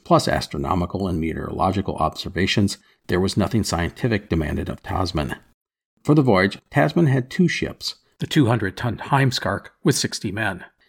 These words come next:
She was commanded by Ija Cherksen, who was also the expedition's second in command. The other vessel was the Zeehan. She was smaller and had a crew of fifty. Her captain was Gerrit Janssen.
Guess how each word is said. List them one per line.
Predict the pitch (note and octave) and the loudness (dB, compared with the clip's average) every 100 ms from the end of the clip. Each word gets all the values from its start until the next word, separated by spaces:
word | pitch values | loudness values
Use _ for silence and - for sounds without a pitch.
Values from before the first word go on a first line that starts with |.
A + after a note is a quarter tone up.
| _ | _
She | - A#2+ | 2 4
was | A#2+ | 4
commanded | - C3 C#3 | 4 4 6
by | B2+ G#2+ | 6 2
Ija | - G2 D#2 - | 0 -4 -4 -6
Cherksen, | - A#2+ C3 - D#3 - - _ | -4 -4 -4 -4 -4 -4 -8 _
who | - | 0
was | D3 D#3+ | 2 4
also | D#3 - A#2 | 2 4 4
the | G#2+ | 4
expedition's | C#2 - D#2+ D#2 C#2 - | 0 -4 -4 -4 -4 -2
second | F#2+ F2 D#2 | -2 0 -2
in | C2+ | -4
command. | - - - D3 - - _ _ _ | -8 -2 0 0 -4 -12 _ _ _
The | A2 | 2
other | G#2 F#2+ | 4 4
vessel | E2+ - F2 | 2 0 -2
was | F#2 | -2
the | C2 | -6
Zeehan. | F2 F2+ G2 E2 C#2+ - - _ | -2 0 2 0 -4 -6 -12 _
She | - - | -2 4
was | C#3+ F2+ | 6 4
smaller | - G2 F#2 D2 | 2 4 4 2
and | D2+ | -2
had | F#2+ | -6
a | - | -8
crew | - E2 | -2 -2
of | D2+ | -2
fifty. | - G#2+ - D#2 - _ _ _ _ | -2 -2 -2 -6 -8 _ _ _ _
Her | - | 0
captain | - A2 - E2+ | 4 4 2 -4
was | D2 | -4
Gerrit | - D#2 B1+ | -4 -6 -4
Janssen. | F#2+ F2 - E2 - | -2 -2 -2 -6 -10